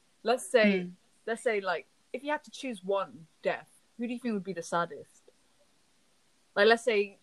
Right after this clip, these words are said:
Speaker 1: Gabby didn't kill Sasha, she killed, I don't know, had an opportunity to kill someone else.
Speaker 2: Oh.
Speaker 1: Who do you think would be sa-, I think Sasha would be the saddest. Like,
Speaker 2: Yeah, 'cause she's so, like,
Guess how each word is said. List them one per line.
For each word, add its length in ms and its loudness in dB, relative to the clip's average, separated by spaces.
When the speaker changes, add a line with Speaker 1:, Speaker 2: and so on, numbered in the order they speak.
Speaker 1:
Gabby 340 -4
didn't 280 -12
kill 240 -4
Sasha, 280 -10
she 160 -12
killed, 280 -2
I 60 6
don't 80 4
know, 80 -2
had 140 -4
an 40 -4
opportunity 440 -6
to 80 -10
kill 120 2
someone 280 -10
else. 120 -4
Speaker 2:
Oh. 600 6
Speaker 1:
Who 60 2
do 60 0
you 80 0
think 160 0
would 100 2
be 80 -8
sa-, 160 -4
I 100 10
think 420 -2
Sasha 400 2
would 140 -8
be 80 -12
the 120 -14
saddest. 680 -10
Like, 140 2
Speaker 2:
Yeah, 300 0
'cause 180 -12
she's 320 -6
so, 100 -2
like, 460 -4